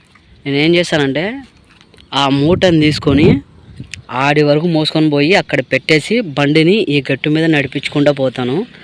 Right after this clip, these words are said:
పోయిన తర్వాత మళ్ళీ బండి మీద ఈ మూట పెట్టుకొని, ఆ, పోవడం. ఇక్కడే ఇదంతానే అండి, ఫుల్ రొచ్చు రొచ్చు అయింది,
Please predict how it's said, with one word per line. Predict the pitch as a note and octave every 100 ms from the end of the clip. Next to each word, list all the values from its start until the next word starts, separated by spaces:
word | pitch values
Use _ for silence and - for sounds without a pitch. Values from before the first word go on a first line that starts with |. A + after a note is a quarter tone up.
| - - -
పోయిన | D3 D#3+
తర్వాత | D#3+ D3+
మళ్ళీ | F3+ D#3+ E3
బండి | C#3+ C#3+ D3+
మీద | D#3 D#3 D#3+ - -
ఈ | C#3+
మూట | C#3 C#3+ D3+
పెట్టుకొని, | D3 D3 - D3 A3+ D#4 - - - - - - D3+
ఆ, | C#3+ C#3 C#3 C3+ C3 - - -
పోవడం. | D#3+ D#3 D#3+ E3+ - - - - - -
ఇక్కడే | D#3+ F3+ F#3 F#3+
ఇదంతానే | D3 D3 E3 E3 E3+ F#3+ G3+
అండి, | F3+ C#3+ C3
ఫుల్ | - C#3 D#3+
రొచ్చు | C#3+ C3+ - F3
రొచ్చు | F#3 F#3+ F3+
అయింది, | D3+ C#3+ C3 D#3+